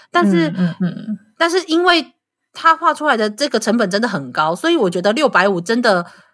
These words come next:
Speaker 1: 是值得的，可是这个价钱其实很劝退。
Speaker 2: <laughs> 可是你如果想想，它是一部全彩欸，它全彩，它几页啊？我看一下，它将近一百，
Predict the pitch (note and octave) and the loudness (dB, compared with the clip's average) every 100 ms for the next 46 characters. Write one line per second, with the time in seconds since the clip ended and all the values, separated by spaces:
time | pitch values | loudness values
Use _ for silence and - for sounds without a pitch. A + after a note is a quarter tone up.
0 | - - C4+ - E3+ E3 C3+ A2 - _ | -6 -4 -2 -4 -2 -2 -4 -8 -12 _
1 | - A3+ F4+ F4 E4 - D#4+ A#3+ G3 G3 | -4 -2 0 0 0 0 0 0 -2 -4
2 | G#3 G3+ F3 C#3+ - G#3 D3+ F#3 E3 C#3 | -2 -2 -2 -2 0 0 -2 -8 -10 -12
3 | - _ _ B3+ - A3+ - B3+ - A#3+ | -18 _ _ 0 4 2 4 0 2 -2
4 | A#3+ A#3+ A#3 - - - - C4+ F#4 C4 | 0 -2 -2 -4 -10 -4 0 2 2 2
5 | E4+ D4+ A#3+ C4 A3 A3 B3+ C4+ A#3+ G#3+ | 2 2 0 2 2 2 2 0 -2 -2
6 | - C4 A#3+ - G3 F#3+ A3 G#3 E3+ D3+ | 0 2 2 2 2 2 0 0 0 0
7 | D3 - D4+ - A#3+ B3 G3+ A3+ C4 F3 | -4 -4 -6 0 0 2 2 2 0 -4
8 | F3+ G3+ D#3+ A3 F#3 F#3 C#4 D4 D#4 D#4 | 0 0 0 0 0 0 -2 0 -2 2
9 | D#4+ D4 B3+ - - - _ _ E4 - | 2 2 0 -4 -20 -20 _ _ -4 -4
10 | _ G#3 F3 D#3+ D#3 | _ 0 2 0 -2